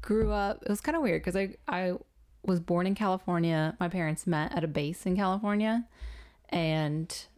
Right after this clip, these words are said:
I didn't know that years later I would end up meeting my own husband at the same base. I would be stationed there. But so I was born at a base in California. My parents were in the Army.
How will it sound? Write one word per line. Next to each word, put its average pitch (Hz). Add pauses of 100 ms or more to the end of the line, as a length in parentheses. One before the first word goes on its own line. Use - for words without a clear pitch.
(140)
I 170
didn't 165
know 156
that 156
years 156
later 156
I 151
would 147
end 147
up 139
meeting 156
my 151
own 147
husband 170
at 180
the 175
same 156
base. 226
I 170
would 165
be 170
stationed 160
there. 190
But 170
so -
I -
was 180
born 170
at 175
a 175
base 165
in 165
California. 151
My 156
parents 156
were 175
in 160
the 151
Army. 160